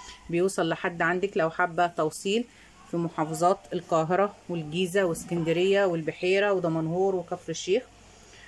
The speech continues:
والشرقية والزقازيق، العاشر من رمضان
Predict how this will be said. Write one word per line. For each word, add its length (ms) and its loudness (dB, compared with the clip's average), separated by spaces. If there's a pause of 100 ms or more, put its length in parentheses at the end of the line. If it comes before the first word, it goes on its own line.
(180)
والشرقية 720 0
والزقازيق، 680 -2 (560)
العاشر 300 -2
من 220 0
رمضان 460 0